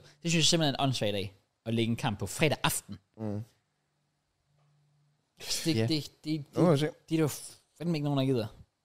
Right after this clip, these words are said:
Speaker 1: Altså.
Speaker 3: Må vi se. Der er indtil videre elleve, der gider.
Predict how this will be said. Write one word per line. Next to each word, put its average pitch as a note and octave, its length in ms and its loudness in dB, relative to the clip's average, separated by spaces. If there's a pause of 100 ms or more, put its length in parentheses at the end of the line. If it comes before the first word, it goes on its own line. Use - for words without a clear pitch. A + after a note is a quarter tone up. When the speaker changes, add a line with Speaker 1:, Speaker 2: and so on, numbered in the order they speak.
(160)
Speaker 1:
Altså. A#2+ 260 -6 (1000)
Speaker 3:
Må B2+ 100 0
vi A#2+ 60 2
se. B2+ 160 4
Der A#2+ 100 4
er D#3+ 160 12
indtil F#3 180 8
videre E3 160 12
elleve, D3+ 180 8
der C3 100 6
gider. B2+ 180 4